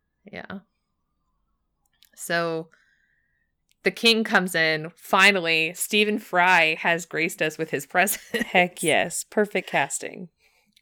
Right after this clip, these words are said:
Speaker 1: Yeah. And that was the biggest, one of the bigger changes from the book, where they didn't have Beatrice and Henry's, m-, like, didn't have their mom in it,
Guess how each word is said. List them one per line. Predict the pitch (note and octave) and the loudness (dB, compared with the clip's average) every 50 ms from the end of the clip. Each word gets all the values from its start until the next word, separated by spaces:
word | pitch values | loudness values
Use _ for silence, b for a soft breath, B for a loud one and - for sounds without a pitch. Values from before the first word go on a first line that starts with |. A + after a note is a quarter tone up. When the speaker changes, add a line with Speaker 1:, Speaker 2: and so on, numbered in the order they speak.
| _ _ | _ _
Speaker 1:
Yeah. | - F#3+ F#3+ F3+ E2+ - - - - | -14 -10 -8 -6 -6 -6 -8 -8 -6
And | G3+ A3 | 0 2
that | B3 B3 B3+ | 4 4 4
was | C#4 D4 D4 | 4 2 0
the | D4+ | 0
biggest, | C#4 A#3 G#3 G#3 G#3+ G#3+ - | 0 2 4 4 2 0 -2
one | G3 F#3+ G3+ G3+ | -4 -2 0 0
of | G#3 | 0
the | G3 | -2
bigger | F3+ F3+ F3+ E3+ E3+ F#3 | -2 -2 -2 0 0 -2
changes | F3+ - A3+ A3 A3+ A3+ A#3 A#3 | -4 -2 -4 -4 -2 -2 -4 -2
from | - B3 B3 B3 | -2 -2 -2 -2
the | B3 | -4
book, | A#3+ - B3+ C4 C#4 C#4 - - b b b b b b b b b b b _ _ _ _ _ _ _ _ - | -4 -2 -2 -2 -2 -2 -6 -12 b b b b b b b b b b b _ _ _ _ _ _ _ _ 0
where | G3 G3 F#3+ F#3+ F#3 F3+ F3+ F3 F3+ - - | 4 6 8 8 8 6 4 2 -2 -4 0
they | F#3+ F#3 F#3 F#3+ | 2 2 2 2
didn't | F3+ F#3 G3+ G3 G3 G#3+ G#3 | 0 0 0 0 0 -2 -2
have | G3+ G#3+ G3+ G3 F#3+ F#3+ F#3 F3+ F3+ E3+ F3 - - - - _ _ _ _ _ _ _ _ _ _ | -2 2 2 4 4 4 4 2 0 -2 -4 -8 -14 -20 -20 _ _ _ _ _ _ _ _ _ _
Beatrice | - F#3+ F#3 F#3 - - G3 F3+ F3+ F3+ - - | -2 0 0 0 0 2 2 2 2 0 -2 -6
and | - F3 F3 F3 E3+ E3+ E3+ E3+ E3 E3 D#3+ D#3 D3+ - A3 - | -4 -4 -2 0 0 2 0 0 -2 -4 -6 -8 -12 -14 -14 -6
Henry's, | - G#3+ F#3+ F#3 F3+ F3+ F3 F3 | -2 -2 0 0 0 -2 -2 -4
m-, | D#3+ D#3+ D#3 D#3 - - | -6 -6 -8 -6 -2 -2
like, | E3+ E3 D#3+ | -2 0 0
didn't | G3+ G3 G3 G3 | 0 0 2 2
have | G#3 G3+ F3+ | 2 2 2
their | E3+ D#3 | 0 -2
mom | D3 C#3+ C#3 D3 D3+ C#3 G2+ D#2+ E3+ F3 - _ _ _ _ _ _ _ _ _ _ _ _ _ _ _ _ _ _ _ | -2 -4 -4 -2 -2 -4 -4 -8 -12 -16 -18 _ _ _ _ _ _ _ _ _ _ _ _ _ _ _ _ _ _ _
in | E3+ F3 E3 | -4 -2 -2
it, | D3+ C#3+ B2+ - - | -4 -6 -8 -12 -18